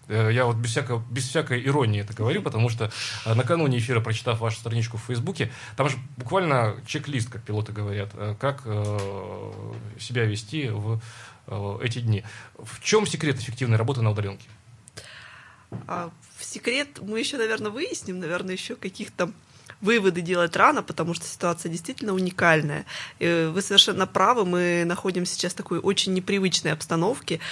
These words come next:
Speaker 2: Дети на каникулах, а, мы, а,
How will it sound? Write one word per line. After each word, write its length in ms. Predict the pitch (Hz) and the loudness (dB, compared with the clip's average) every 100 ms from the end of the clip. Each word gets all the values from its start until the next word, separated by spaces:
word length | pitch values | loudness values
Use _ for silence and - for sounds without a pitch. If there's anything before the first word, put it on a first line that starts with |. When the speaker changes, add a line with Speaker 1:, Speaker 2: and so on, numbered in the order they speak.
| - - | -10 -8
Speaker 2:
Дети 280 | 165 190 - | 0 0 2
на 100 | 151 | -2
каникулах, 760 | 147 160 180 262 277 285 294 - - - - - - | 2 2 2 0 2 2 0 -6 -12 -12 -14 -8 0
а, 520 | 160 156 156 156 - - - - - | 4 4 2 0 -6 -10 -14 -14 -6
мы, 500 | 190 214 220 170 - - | 2 6 8 8 4 -2
а, 640 | 156 156 151 151 147 143 | 0 4 4 4 4 2